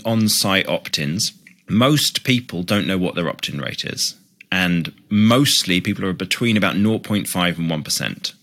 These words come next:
From virtually everybody we've seen, and most people are about that stage. As a rule of thumb,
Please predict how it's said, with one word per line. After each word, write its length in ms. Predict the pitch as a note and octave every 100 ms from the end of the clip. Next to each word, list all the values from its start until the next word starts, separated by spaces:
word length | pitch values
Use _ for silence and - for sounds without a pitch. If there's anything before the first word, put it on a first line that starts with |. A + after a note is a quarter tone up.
| _
From 180 | - F2+
virtually 480 | A2 A2+ G#2 - G2+
everybody 300 | E2 E2 D2+
we've 160 | D2
seen, 220 | - D2
and 100 | D2+
most 220 | D#2+ F2 -
people 140 | D2+
are 20 |
about 180 | C#2 -
that 140 | -
stage. 280 | - - - - - - - - - _ A#2
As 200 | B2 B2+
a 80 |
rule 480 | A2 A2+ C3 F3 E3
of 80 | D3
thumb, 560 | - C3+ E2+ D2+ D3